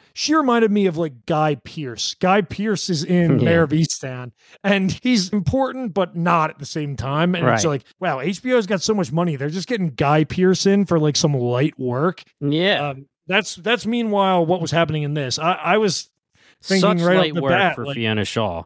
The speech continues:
Speaker 1: Yeah, it was
Speaker 2: Such
Speaker 1: like
Speaker 2: light work, especially in this finale.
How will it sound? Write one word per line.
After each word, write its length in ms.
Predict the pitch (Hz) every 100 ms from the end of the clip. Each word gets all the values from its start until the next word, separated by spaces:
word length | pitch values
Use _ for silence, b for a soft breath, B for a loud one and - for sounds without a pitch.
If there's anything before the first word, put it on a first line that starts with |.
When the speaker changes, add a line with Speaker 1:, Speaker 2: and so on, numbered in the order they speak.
| _
Speaker 1:
Yeah, 160 | 330 311
it 20 |
was 80 | 170
Speaker 2:
Such 160 | 165
Speaker 1:
like 120 | 185 196
Speaker 2:
light 180 | 131 120
work, 340 | 110 98 -
especially 480 | 113 - 165 165 156
in 80 | 139
this 140 | 127 -
finale. 560 | 113 113 120 123 120